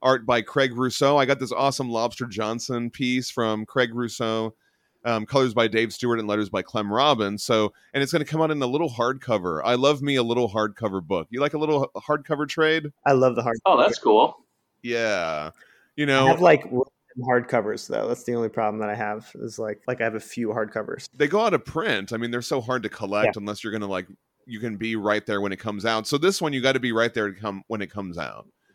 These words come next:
Speaker 1: You know, the
Speaker 2: Yeah.
Speaker 1: Young Hellboy.
Speaker 2: Pre-order it.
Speaker 1: Definitely gonna pre-order that one. We also have the Sarah Jewell Mysteries. That's gonna be coming out in February of twenty twenty-two.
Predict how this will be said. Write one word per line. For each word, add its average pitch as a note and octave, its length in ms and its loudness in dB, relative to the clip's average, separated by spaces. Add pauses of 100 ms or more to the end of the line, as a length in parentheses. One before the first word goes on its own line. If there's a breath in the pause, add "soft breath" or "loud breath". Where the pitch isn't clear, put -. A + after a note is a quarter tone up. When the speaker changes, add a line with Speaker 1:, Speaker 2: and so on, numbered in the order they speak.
(140)
Speaker 1:
You A2 120 -4
know, E2+ 220 -4
the F#2+ 140 -6
Speaker 2:
Yeah. A2+ 160 4
Speaker 1:
Young G2 80 -4
Hellboy. F#2 440 -2
Speaker 2:
Pre-order A2 200 2 (220)
it. G#2+ 80 -10 (180)
Speaker 1:
Definitely A#2 360 -2
gonna G2 160 -4
pre-order G2+ 480 -2
that F#2 200 -4
one. F#2 320 -8 (320)
We C3 100 2
also C#3 320 0
have B2+ 440 0
the A#2 100 2
Sarah D3 420 0
Jewell D3 380 0
Mysteries. G2+ 800 -4
That's A2 160 -6
gonna A2 140 -4
be G#2+ 100 -4
coming G#2 260 -6
out G2 220 -4
in F2+ 140 -10
February G2+ 880 -2
of F#2+ 180 -12
twenty G#2+ 300 -6
twenty-two. G2+ 920 -4